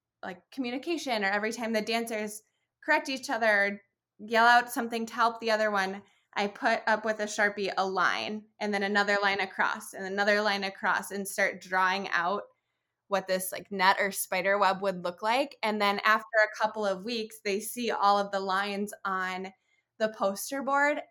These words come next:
and they're feeling more connected. So I think that they can, they can feel it, but also seeing that visual really helps. And then when they do feel scared, to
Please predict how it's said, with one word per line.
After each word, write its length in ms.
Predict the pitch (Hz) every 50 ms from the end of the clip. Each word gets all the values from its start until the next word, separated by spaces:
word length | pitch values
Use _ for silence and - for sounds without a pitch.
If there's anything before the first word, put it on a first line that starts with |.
| _
and 320 | - 233 240 240 240 240 233
they're 180 | 220 214 220 220
feeling 260 | 220 208 202 202 202 202 202
more 140 | 190 190
connected. 680 | 190 - 240 185 180 175 180 - - - 165 185 196 196
So 140 | - - 208
I 120 | 196 208
think 280 | 220 - 214 208 208 - -
that 240 | 214 196 180 165 - - - _ _ _ _ _ _ _ _ _ _ _ _ _ _ _ _ _ _ _ _ _ _ _ _ _ _
they 200 | - 185 233 233
can, 260 | - 262 233 214 214
they 120 | 220 240 233
can 200 | 233 240 202 208
feel 320 | - - - 214 208 214
it, 160 | 269 294 277
but 100 | 277 233
also 280 | 220 220 226 220 220 202
seeing 480 | 202 - - - 247 247 247 247 240 220
that 260 | 196 151 - 190 190
visual 640 | 196 196 190 185 214 214 220 233 254 262 254 254 - _ _ _ _ _ _
really 300 | - 233 226 220 202 196 - - - 175
helps. 300 | 196 226 233 - - -
And 200 | - 202 202 208
then 120 | 208 208
when 120 | 208 208
they 140 | 208 196 196
do 260 | 190 190 247 262 311
feel 300 | 294 - 233 208 208 220
scared, 640 | 226 - - - - 202 185 185 185 180 190 190 202 - _ _ _ _ _ _ _
to 300 | - - 233 208 202 196